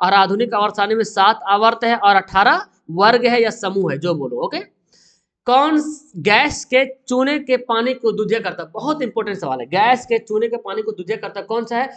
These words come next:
तो कार्बन डाइऑक्साइड, सीओ टू। ओके, इस सवाल को याद करना और पढ़ लेना।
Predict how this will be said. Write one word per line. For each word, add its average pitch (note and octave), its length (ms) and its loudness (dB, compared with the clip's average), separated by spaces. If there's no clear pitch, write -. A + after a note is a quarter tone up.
तो B3+ 180 4
कार्बन G#3+ 600 4
डाइऑक्साइड, G3 480 0
सीओ A3+ 560 -4
टू। E3 280 -8
ओके, A#3 160 -2
इस - 360 -6
सवाल G#3 360 0
को A#3 100 -4
याद G3+ 240 -2
करना A3 380 -6
और D#3 200 -16
पढ़ A3 140 -2
लेना। B3 400 -6